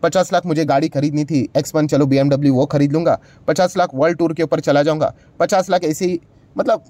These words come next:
मौज मस्ती के लिए खर्च कर लूँगा, बड़े-बड़े होटल्स में घूमूंगा, टूरिज्म, मतलब इस चीज़ के लिए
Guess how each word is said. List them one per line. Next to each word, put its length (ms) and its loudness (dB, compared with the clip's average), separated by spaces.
मौज 200 0
मस्ती 260 -2
के 120 -2
लिए 120 0
खर्च 240 -4
कर 180 -2
लूँगा, 340 2
बड़े-बड़े 340 0
होटल्स 420 -2
में 100 -2
घूमूंगा, 380 2
टूरिज्म, 560 0
मतलब 240 -2
इस 100 -8
चीज़ 200 -4
के 80 -2
लिए 120 0